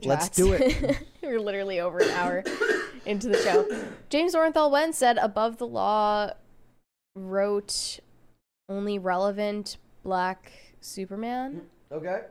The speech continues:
Speaker 2: Mm.
Speaker 1: Uh, I'm, I'm s-, uh, also remember we had Idris Elba as Black Superman in, in
Speaker 2: <clears throat>
Speaker 1: Hobbs and Shaw.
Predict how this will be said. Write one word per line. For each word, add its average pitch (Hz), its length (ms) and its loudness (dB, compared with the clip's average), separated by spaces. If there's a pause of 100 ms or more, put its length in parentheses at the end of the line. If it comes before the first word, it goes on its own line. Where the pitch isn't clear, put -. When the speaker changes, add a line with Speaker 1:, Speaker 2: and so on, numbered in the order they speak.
(880)
Speaker 2:
Mm. 180 600 -12
Speaker 1:
Uh, 220 360 6
I'm, 254 320 2
I'm 233 280 4
s-, - 200 -4
uh, 226 280 8
also 269 320 6
remember 233 340 4
we 180 120 4
had 185 220 4
Idris 208 360 0
Elba 170 360 4
as 139 200 -2
Black 160 360 2
Superman 147 580 -2
in, 131 260 -4
in 269 460 0
Speaker 2:
<clears throat> - 40 -18
Speaker 1:
Hobbs 156 320 2
and 139 140 -4
Shaw. 165 320 -6